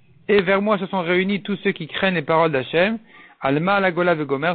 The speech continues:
sur la vérote de, de, donc de, de l'exil, des exilés, des, des gens. Donc on voit d'abord qu'ils se sont réunis pour rechercher qu'est-ce qui, qu'est-ce qu'il faut corriger. Uktiv uv minchat ha'erev kamti mitaniti. Et il est écrit que l'après-midi, je me suis levé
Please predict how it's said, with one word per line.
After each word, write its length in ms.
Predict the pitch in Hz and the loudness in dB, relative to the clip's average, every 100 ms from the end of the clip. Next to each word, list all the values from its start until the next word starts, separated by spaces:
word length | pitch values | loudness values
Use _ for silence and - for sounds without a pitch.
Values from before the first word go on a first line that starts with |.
| - | -4
sur 100 | 156 | -2
la 160 | 143 | 0
vérote 480 | 135 156 175 190 175 | 0 0 2 2 0
de, 400 | 147 143 135 135 | -4 -4 -4 -6
de, 160 | 135 139 | -4 -4
donc 300 | 127 127 127 | -6 -10 -6
de, 140 | 131 | -6
de 160 | 127 127 | -4 -4
l'exil, 480 | 127 123 135 196 160 | -4 -6 -4 -2 0
des 220 | 139 127 | -2 -2
exilés, 520 | 123 123 127 160 262 - - | -6 -4 2 2 2 -6 -10
des, 180 | 135 | -6
des 140 | 131 131 | -4 -2
gens. 320 | 143 190 269 _ _ _ _ _ _ _ _ - - | 2 2 0 _ _ _ _ _ _ _ _ -18 -8
Donc 160 | 151 151 | -4 -2
on 60 | 165 | 2
voit 120 | 190 | 2
d'abord 480 | 180 196 190 139 - _ _ _ _ - | 4 4 2 2 -8 _ _ _ _ -16
qu'ils 120 | 156 | -14
se 80 | 147 | -6
sont 160 | 202 | -4
réunis 380 | 160 202 202 208 | 0 0 0 -2
pour 160 | - 170 | -2 0
rechercher 680 | 190 202 - - 208 175 131 _ _ _ _ - | 0 -2 -2 0 2 2 -4 _ _ _ _ -6
qu'est-ce 220 | 190 - - | -6 -4 -4
qui, 500 | 202 196 185 175 160 | -2 0 0 -4 -4
qu'est-ce 160 | 170 - | -8 -6
qu'il 120 | 160 | -6
faut 100 | 170 | -2
corriger. 600 | 160 139 127 127 143 262 - _ _ _ _ - - _ - | -2 -2 0 2 2 0 -6 _ _ _ _ -20 -20 _ -2
Uktiv 460 | 156 - 262 269 214 | -2 0 2 2 2
uv 120 | 175 | -4
minchat 400 | 180 170 - 254 | -6 -4 -2 0
ha'erev 340 | 220 220 208 175 | 0 2 0 -2
kamti 280 | 208 185 | -4 -2
mitaniti. 720 | 196 175 175 143 127 127 151 262 | -4 -2 -2 -2 -6 -8 -8 -4
Et 100 | 165 | 0
il 60 | 185 | 0
est 100 | 190 | 0
écrit 240 | - 233 | -2 -2
que 120 | 208 | 0
l'après-midi, 680 | 160 165 - 254 226 185 220 | 0 0 0 0 0 0 -4
je 60 | 170 | -4
me 100 | 165 | -8
suis 180 | - 151 | -8 0
levé 600 | 175 208 202 220 175 | 2 4 4 4 4